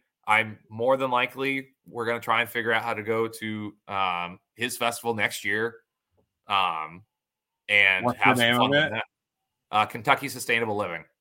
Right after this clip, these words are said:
Speaker 1: Sorry.
Speaker 2: Oh, boy.
Speaker 1: There, we got it.
Speaker 2: Jas-, Jason's
Speaker 1: So
Speaker 2: good shit.
Speaker 1: Jason is great. I've talked, I've t-, I probably talked to him for forty-five minutes on the way home. Like, he just c-,
Speaker 2: That's
Speaker 1: like,
Speaker 2: nice.
Speaker 1: we exchanged, um,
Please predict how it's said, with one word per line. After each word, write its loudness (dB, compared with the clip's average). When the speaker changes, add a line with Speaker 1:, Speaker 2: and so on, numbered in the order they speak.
Speaker 1:
Sorry. -10
Speaker 2:
Oh, -4
boy. -8
Speaker 1:
There, -2
we -8
got 0
it. -6
Speaker 2:
Jas-, 2
Jason's 6
Speaker 1:
So -14
Speaker 2:
good -4
shit. -4
Speaker 1:
Jason 6
is -2
great. 4
I've 10
talked, 8
I've 8
t-, -6
I 10
probably 2
talked 6
to -10
him -4
for -8
forty-five 0
minutes -8
on -4
the -6
way -2
home. -8
Like, 4
he -4
just -6
c-, -14
Speaker 2:
That's -8
Speaker 1:
like, 4
Speaker 2:
nice. -4
Speaker 1:
we -2
exchanged, 2
um, 0